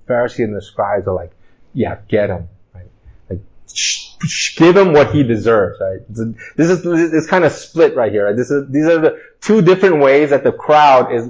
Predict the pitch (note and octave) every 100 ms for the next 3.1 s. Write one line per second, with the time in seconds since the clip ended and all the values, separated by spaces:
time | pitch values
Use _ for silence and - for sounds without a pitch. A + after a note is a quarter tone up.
0 | - A#2 A#2+ - D3+ C#3+ C3+ A2+ G#2 -
1 | - - A2 E2 F#2+ G#2 - - _ _
2 | - _ _ _ - B2+ E3+ E3 - -